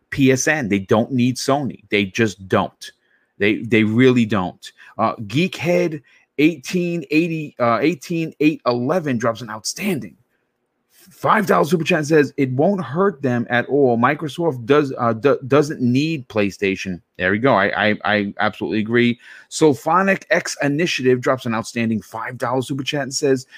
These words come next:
"The only games that would make sense to go multiplat are massive multiplayer games." And that, that does make sense.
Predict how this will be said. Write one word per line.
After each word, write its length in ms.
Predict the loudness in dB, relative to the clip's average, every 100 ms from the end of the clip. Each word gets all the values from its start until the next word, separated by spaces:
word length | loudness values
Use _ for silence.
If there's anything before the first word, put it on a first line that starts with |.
| -16 0
"The 100 | 2
only 180 | 4 4
games 380 | 2 0 0 0
that 160 | 2
would 160 | 2 2
make 240 | 0 0
sense 340 | -4 -4 -4 -4
to 80 |
go 140 | -2 0
multiplat 640 | 2 0 -2 -4 -2 -2 -2
are 120 | 0
massive 520 | 2 2 2 0 0
multiplayer 680 | 2 0 -2 -2 2 2 2
games." 460 | 0 -2 -6 -10 -4
And 100 | -2
that, 140 | 2
that 180 | 2 4
does 180 | 2 4
make 220 | 0 -2
sense. 460 | -8 -12 -12 -14